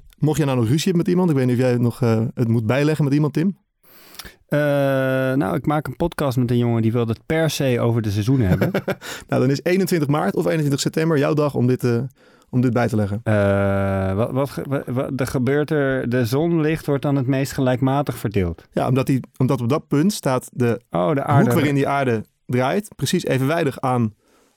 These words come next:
Speaker 1: eh, de zon, in plaats van dat hij er naartoe staat of er vanaf staat.
Speaker 2: Dus krijgt iedereen evenveel licht?
Speaker 1: Precies.
Speaker 2: Nou, niet helemaal, toch? Want over de z-,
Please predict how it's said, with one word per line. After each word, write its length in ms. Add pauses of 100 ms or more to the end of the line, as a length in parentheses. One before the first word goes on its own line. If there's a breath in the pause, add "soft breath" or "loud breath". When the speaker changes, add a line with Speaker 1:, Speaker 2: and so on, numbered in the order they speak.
Speaker 1:
eh, 180
de 100
zon, 200
in 60
plaats 160
van 100
dat 80
hij 100
er 60
naartoe 260
staat 380
of 140
er 80
vanaf 200
staat. 340 (160)
Speaker 2:
Dus 160
krijgt 320
iedereen 440
evenveel 480
licht? 280
Speaker 1:
Precies. 600 (1200)
Speaker 2:
Nou, 500
niet 180
helemaal, 400
toch? 260
Want 180
over 220
de 120
z-, 140